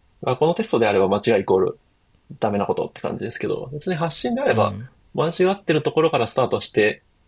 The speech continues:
Speaker 1: 何か生まれたりとか、動きができたりするので、
Speaker 2: うん。
Speaker 1: 別に間違ってるものを出すのが絶対的にダメとか、マイナスでしかないってことはないなっていうのは
Speaker 2: うん。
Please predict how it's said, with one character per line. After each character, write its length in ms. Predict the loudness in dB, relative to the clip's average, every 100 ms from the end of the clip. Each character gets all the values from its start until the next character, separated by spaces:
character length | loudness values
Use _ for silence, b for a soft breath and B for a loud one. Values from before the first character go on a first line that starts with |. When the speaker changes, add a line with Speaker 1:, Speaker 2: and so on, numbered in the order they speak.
| _ _ _ _ _ _ _ -20 -16 -4
Speaker 1:
何 220 | -2 0
か 80 | 2
生 80 | 2
ま 100 | 2
れ 80 |
た 80 | 2
り 100 | -2
と 120 | -4
か、 160 | -2 0
動 180 | 0 0
き 100 | 2
が 120 | 0
で 80 | 0
き 80 | -4
た 80 |
り 100 | -6
す 80 | -8 -12
る 80 | -14
の 60 | -4
で、 300 | -2 -2 -6 _ _ _ _ _ _
Speaker 2:
う 60 | -4
ん。 100 | -4
Speaker 1:
別 220 | -4 -4
に 60 | -4
間 100 | -4
違 20 | -4
っ 100 | -6 -8 _ -2
て 180 | 0
る 340 | 2 0 0 0
も 120 | 0
の 280 | 2 2 2
を 100 | 0
出 120 | -2
す 160 | -4 -4
の 160 | -4 2
が 320 | 4 4 0 _ _ _ _ _ _ -6
絶 200 | -6 -2
対 160 | -2 -2
的 180 | -2 -4
に 140 | -2
ダ 100 | 0
メ 120 | 0
と 100 | -2
か、 280 | -2 -4 -2 -2
マ 120 | 0
イ 60 |
ナ 100 | 0
ス 120 | 0 0
で 60 |
し 80 | 0
か 100 | 0
な 60 | -2
い 40 |
っ 40 |
て 180 | -4 -6
こ 100 | -2
と 80 | 2
は 240 | 0 0 -4
な 120 | -4
い 60 | -2
な 160 | -4
っ 60 | -4
て 80 | -6
い 40 |
う 60 | -8
の 80 |
は 80 | -10 -6
Speaker 2:
う 40 |
ん。 280 | -4 -4